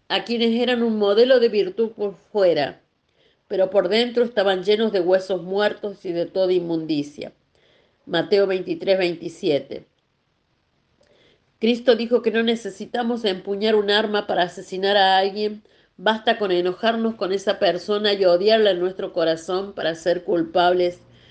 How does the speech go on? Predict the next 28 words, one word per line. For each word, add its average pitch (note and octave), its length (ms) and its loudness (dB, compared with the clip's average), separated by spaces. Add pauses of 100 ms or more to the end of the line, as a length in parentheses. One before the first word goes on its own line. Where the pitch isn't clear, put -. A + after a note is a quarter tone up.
(140)
de F3+ 200 2
homicidio. D#3+ 800 -2
Primera E3+ 540 0
de D#3 120 -2
Juan F#3+ 540 -4 (340)
tres E3+ 320 0
quince. C3 680 -10 (680)
Nuestra G#3 340 0
oración G#3 460 2
a A3 100 2
Dios G3+ 680 -2
hoy. D#3 420 0 (500)
Padre A#3 300 4
Celestial, A#3 760 0
clamamos A3 560 0
por F#3+ 180 -10
tu G3 120 -10
Santo A3 320 -4
Espíritu A3 640 -4
para F3+ 220 -2
que F3+ 140 -4
examine G#3+ 480 -2
nuestro G#3 360 -4
corazón G3 600 -4 (480)
y G#3 100 -10
nos G3 280 0
haga B3+ 240 2
libre F#3+ 600 -4